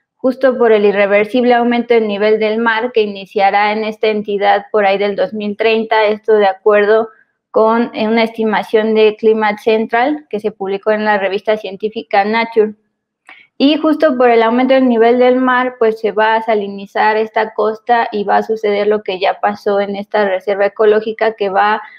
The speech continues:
a devastar los cultivos al matar la tierra. Bueno, eh, en otra parte de la plática con Remedios, eh, él nos platicaba que esta reserva ecológica Río Playa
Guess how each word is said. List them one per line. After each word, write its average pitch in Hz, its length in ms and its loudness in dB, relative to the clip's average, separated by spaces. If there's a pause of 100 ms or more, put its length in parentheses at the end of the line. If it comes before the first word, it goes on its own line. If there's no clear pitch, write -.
(160)
a - 140 -2
devastar 196 480 0
los 202 200 0
cultivos 208 600 0
al 202 100 -4
matar 185 460 -4
la - 200 -2
tierra. 240 460 2 (1500)
Bueno, 202 340 -4 (1040)
eh, 220 340 0
en 254 160 2
otra 302 400 4
parte 294 320 2
de 262 160 6
la 208 180 0
plática 247 460 -2
con 196 260 -8
Remedios, 240 720 0 (400)
eh, 202 560 -2
él 247 160 -2
nos - 480 -6 (160)
platicaba 233 720 0
que 240 80 0
esta 233 260 0
reserva 226 400 0
ecológica 220 960 -2 (100)
Río 226 300 2
Playa 226 400 2